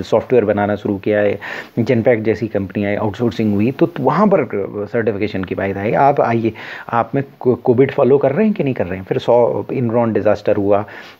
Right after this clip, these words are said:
Enron घोटाला हुआ, socks आया, तो कोविड आया, कोविड आया तो वहाँ पर ये देखा गया कि भाई <clears throat> उसके, वहाँ पर जो है,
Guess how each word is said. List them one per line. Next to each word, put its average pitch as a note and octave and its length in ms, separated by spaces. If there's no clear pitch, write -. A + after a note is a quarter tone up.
Enron B2+ 500
घोटाला G#2+ 360
हुआ, G2+ 340
socks A#2+ 340
आया, F#2+ 420
तो G#2 60
कोविड A#2+ 340
आया, G2 240
कोविड A2 320
आया G2+ 160
तो G2+ 120
वहाँ G#2+ 240
पर G#2 160
ये G#2+ 140
देखा G2+ 280
गया G2+ 180
कि A#2 100
भाई G#2+ 220
<clears throat> A#3 680
उसके, C3+ 480
वहाँ A2 320
पर D#3 180
जो G2+ 160
है, C#3+ 180